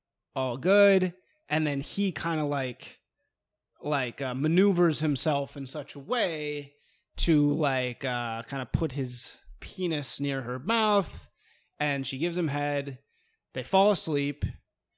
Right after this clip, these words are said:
Uh, she wakes up, and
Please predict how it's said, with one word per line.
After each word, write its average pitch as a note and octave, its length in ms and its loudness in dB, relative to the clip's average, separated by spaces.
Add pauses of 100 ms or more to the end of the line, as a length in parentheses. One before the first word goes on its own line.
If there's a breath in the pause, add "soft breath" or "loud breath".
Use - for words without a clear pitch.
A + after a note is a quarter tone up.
(1500)
Uh, F#2+ 240 -4 (100)
she - 280 0
wakes D#3+ 440 0
up, G#3+ 400 2 (560)
and C#3+ 420 -2